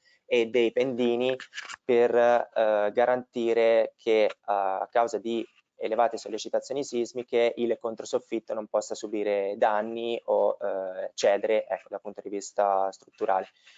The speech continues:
In quel caso noi consigliamo sempre di andare a utilizzare non i ganci o i pendini standard, cioè il pendino,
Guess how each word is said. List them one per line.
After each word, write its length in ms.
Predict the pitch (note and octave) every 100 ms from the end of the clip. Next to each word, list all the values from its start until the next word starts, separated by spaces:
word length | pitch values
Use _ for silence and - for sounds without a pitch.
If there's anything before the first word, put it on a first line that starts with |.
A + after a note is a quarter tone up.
| _
In 140 | - C3
quel 160 | D#3
caso 540 | D#3 C#3+ C#3+ C3 D3 C#3+
noi 160 | C3
consigliamo 520 | B2+ B2 A#2+ A#2+ A#2 B2+
sempre 480 | - B2+ C3 B2
di 80 | A2+
andare 240 | G#2+ A#2 A#2
a 40 |
utilizzare 720 | A2+ G#2+ G#2 A#2+ A2 G2+ F#2 _ _ _ -
non 500 | C3 C#3 D3 C#3 B2+ -
i 80 | A2+
ganci 640 | A#2 A#2+ A#2 - B2+ B2 A#2
o 140 | A#2
i 80 | A#2
pendini 420 | A2+ A2+ A#2+ A2+
standard, 840 | - - A#2+ G#2+ G#2 G#2 G2+ G#2 G2
cioè 200 | A2+ A2
il 120 | G#2+
pendino, 760 | A2 A2 A2 A2+ A2+ G#2+ G#2